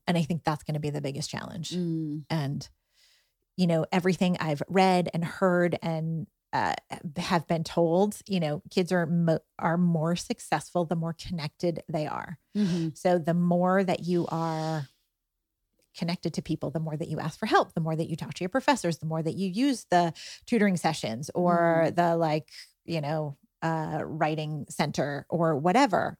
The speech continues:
Speaker 1: like, office hours, like, there's a reason they're there.
Speaker 2: Mm-hmm.
Speaker 1: And it's not because you're stupid and you need help.
Speaker 2: Right.
Speaker 1: It's, this is how you become successful.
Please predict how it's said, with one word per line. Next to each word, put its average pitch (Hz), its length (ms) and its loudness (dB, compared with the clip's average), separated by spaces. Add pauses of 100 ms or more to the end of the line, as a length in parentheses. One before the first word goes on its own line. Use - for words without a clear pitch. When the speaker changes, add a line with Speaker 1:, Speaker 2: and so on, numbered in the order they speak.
Speaker 1:
like, 156 240 0
office 185 320 0
hours, 151 460 -4
like, 165 180 -2
there's 180 300 0
a 220 60 -2 (180)
reason 196 500 0
they're 190 160 -2
there. 170 500 -2
Speaker 2:
Mm-hmm. 165 420 -2 (120)
Speaker 1:
And 175 140 0
it's 170 180 -4
not 175 340 0
because 170 540 -2
you're 170 80 -4
stupid - 340 -4
and 170 140 -2
you 175 100 2
need 190 140 4
help. 277 420 0
Speaker 2:
Right. 175 220 4
Speaker 1:
It's, - 160 -12 (100)
this 170 460 2
is 226 140 4
how 180 220 4
you 175 180 0
become 156 320 -4
successful. - 560 -10